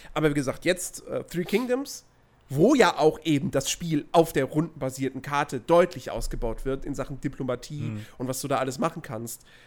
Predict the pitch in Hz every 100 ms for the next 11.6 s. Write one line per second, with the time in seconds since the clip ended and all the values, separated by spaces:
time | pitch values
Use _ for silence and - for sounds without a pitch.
0 | - - 131 120 113 - 139 131 156 -
1 | 151 - 135 - 135 135 - - 120 -
2 | 139 120 110 110 107 104 113 120 113 110
3 | 110 110 - 104 - - - _ 98 107
4 | 110 190 147 - - - - - _ _
5 | - - - _ _ - - 92 101 87
6 | - 92 90 _ _ _ _ _ _ _
7 | _ _ - 131 120 107 90 - 87 _
8 | _ _ _ _ _ _ _ _ _ _
9 | _ 139 143 320 370 175 123 117 - -
10 | - - _ _ _ - 170 190 240 240
11 | 190 214 202 202 190 240